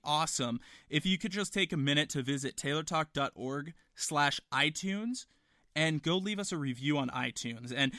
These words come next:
give us your honest thoughts, because that's what's gonna help us, uh, make the show better and tweak it and change it so that way you guys have a good time. So give us, like, some good feedback there. Let us know how we're doing,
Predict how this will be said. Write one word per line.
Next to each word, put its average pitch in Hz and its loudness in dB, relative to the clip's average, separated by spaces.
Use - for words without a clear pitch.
give 294 4
us - -2
your 220 2
honest 220 4
thoughts, 151 2
because 156 -2
that's 180 2
what's 165 -4
gonna 160 2
help 151 2
us, 135 2
uh, 139 2
make 156 0
the 156 0
show 156 2
better 143 4
and 143 0
tweak 151 0
it 160 2
and 131 -4
change 147 2
it 143 0
so 160 -2
that 143 2
way 139 -2
you 139 2
guys 143 -2
have 143 -2
a 135 -6
good 127 -4
time. 139 0
So 143 0
give 233 2
us, - -2
like, 196 0
some 202 0
good 170 2
feedback 147 2
there. 151 2
Let 185 0
us 190 0
know 151 2
how 151 0
we're 151 -2
doing, 135 -2